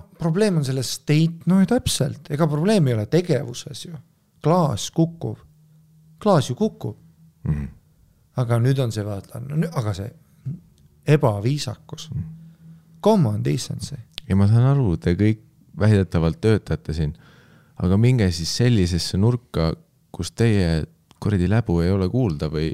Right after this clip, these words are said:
Speaker 2: et see ei häiri kohta üritust, mis toimub teie fucking töökohas,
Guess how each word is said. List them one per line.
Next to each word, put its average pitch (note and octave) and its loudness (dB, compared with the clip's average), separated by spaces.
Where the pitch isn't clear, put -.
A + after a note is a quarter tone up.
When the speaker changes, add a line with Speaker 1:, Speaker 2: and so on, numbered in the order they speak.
Speaker 2:
et F2 -4
see F#2 0
ei F2 0
häiri G#2 2
kohta F2+ 0
üritust, A2+ 0
mis E2+ -2
toimub G#2 2
teie G#2+ 2
fucking F2+ -2
töökohas, E2 2